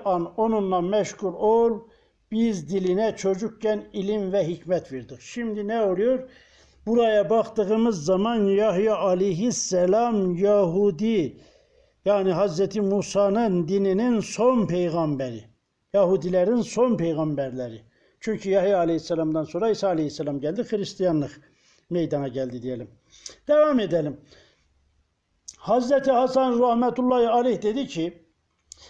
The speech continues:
bir gün Yahya aleyhisselam Hazretleri İsa aleyhisselama,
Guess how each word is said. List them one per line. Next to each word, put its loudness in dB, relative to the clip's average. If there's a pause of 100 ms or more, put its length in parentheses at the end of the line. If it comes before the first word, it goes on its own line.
(200)
bir 0
gün -4
Yahya 2
aleyhisselam 2
Hazretleri -2
İsa 0
aleyhisselama, 2